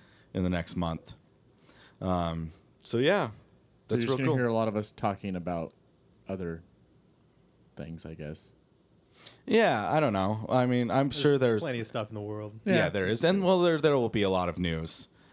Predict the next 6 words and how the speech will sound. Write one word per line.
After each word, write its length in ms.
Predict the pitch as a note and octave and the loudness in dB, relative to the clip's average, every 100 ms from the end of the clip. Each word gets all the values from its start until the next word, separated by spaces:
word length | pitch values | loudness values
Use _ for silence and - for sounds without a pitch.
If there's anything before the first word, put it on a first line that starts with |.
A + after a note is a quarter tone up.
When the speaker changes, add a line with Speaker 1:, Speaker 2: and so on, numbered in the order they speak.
| - - - | -20 -14 -2
Speaker 1:
um, 480 | G#2 F#2+ F#2 F2+ - | 0 0 0 -2 -6
here 260 | F#2 G2+ F#2+ | -4 0 2
and 140 | F2+ | 0
there. 360 | F2+ E2+ F2 E2+ - _ _ _ _ _ _ - _ | 0 -2 -4 -8 -16 _ _ _ _ _ _ -20 _
So, 600 | - - C#3 A2+ G#2 - - | -2 4 4 4 0 -4 -2
uh, 500 | A2 G#2+ G2+ G2 | 0 2 0 -2